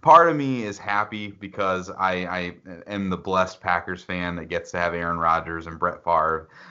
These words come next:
And so I'm happy for him that he finally gets to have a quarterback that he may get to see success. But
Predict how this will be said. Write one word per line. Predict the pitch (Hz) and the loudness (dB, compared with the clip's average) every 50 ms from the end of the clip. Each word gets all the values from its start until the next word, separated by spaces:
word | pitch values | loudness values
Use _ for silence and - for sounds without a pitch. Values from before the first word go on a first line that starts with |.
| - - | -18 -14
And | - 82 82 82 | -10 -10 -10 -4
so | - 87 | 0 2
I'm | 85 85 87 | 2 2 2
happy | 92 107 107 104 98 104 101 | 2 0 0 0 0 -4 -6
for | 101 98 92 | -4 -6 -4
him | 95 92 92 | -4 -4 -4
that | 87 87 | -4 -6
he | 90 90 | -8 -6
finally | 90 - 90 90 90 87 85 80 | -4 -2 -2 0 -2 -4 -6 -6
gets | 87 85 - - | -8 -10 -8 -8
to | - 85 | -8 -6
have | 85 87 82 | -4 -4 -4
a | 80 | -4
quarterback | 80 - - 85 82 82 80 82 82 80 - - | -6 -6 -6 -4 -4 -2 -2 -2 -4 -4 -4 -8
that | - 85 | -10 -8
he | 90 92 | -6 -4
may | 90 87 87 | -4 -4 -4
get | 85 - 85 85 - | -6 -8 -8 -10 -10
to | - | -14
see | - - - 85 82 | -16 -14 -12 -12 -12
success. | - - - - - 85 85 85 | -12 -16 -10 -4 -4 -2 -2 -4
But | - - - 85 82 - | -6 -6 -4 -4 -4 -4